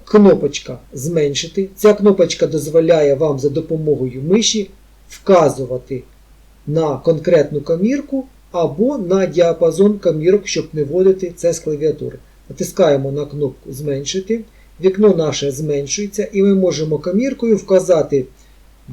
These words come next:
діапазон комірок, які потрібно нам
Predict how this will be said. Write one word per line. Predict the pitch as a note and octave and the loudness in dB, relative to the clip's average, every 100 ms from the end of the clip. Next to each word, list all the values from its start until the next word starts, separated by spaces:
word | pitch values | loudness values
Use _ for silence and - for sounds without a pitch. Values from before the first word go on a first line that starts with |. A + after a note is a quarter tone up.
| - - _ _ | -20 -20 _ _
діапазон | B2+ F3 F3+ F#3 E3+ F3 D3+ | 0 4 4 4 2 0 0
комірок, | E3 D3+ E3 A3+ C4+ C#4 - | 0 0 2 2 0 -4 -12
які | D3+ D3+ F#3+ G3 | -12 -8 -4 -2
потрібно | D#3+ - G3+ G#3 G3 F3 | -2 -2 -2 0 0 0
нам | D3 D3 E3+ G3 G3+ | -4 -2 0 -2 -4